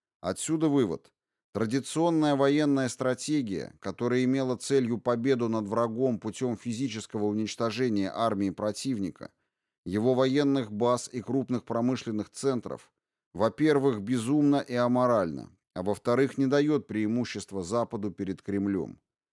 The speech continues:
Единственным выходом для Запада я считаю полный отказ от старой стратегии, от старой психологии ведения войны и переход к альтернативному принципу ведения войны.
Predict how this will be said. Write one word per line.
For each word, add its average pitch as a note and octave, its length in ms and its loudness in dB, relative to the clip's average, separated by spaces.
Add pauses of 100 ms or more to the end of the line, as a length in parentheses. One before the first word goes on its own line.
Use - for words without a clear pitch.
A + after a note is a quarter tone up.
(460)
Единственным D3 840 2
выходом A#2+ 500 0
для A2 200 2
Запада A2+ 500 0
я G2 180 0
считаю C3+ 500 2
полный C#3+ 500 0
отказ C3 420 -2
от A#2 220 -6
старой A#2 400 0
стратегии, G#2 760 -4
от - 220 -8
старой B2+ 400 2
психологии A#2 800 -2
ведения G#2+ 580 0
войны G2+ 540 0 (380)
и F2 80 -8
переход A2 480 -2
к - 80 -2
альтернативному C3 960 0
принципу A2+ 540 -4
ведения F2+ 560 -2
войны. F#2 440 -4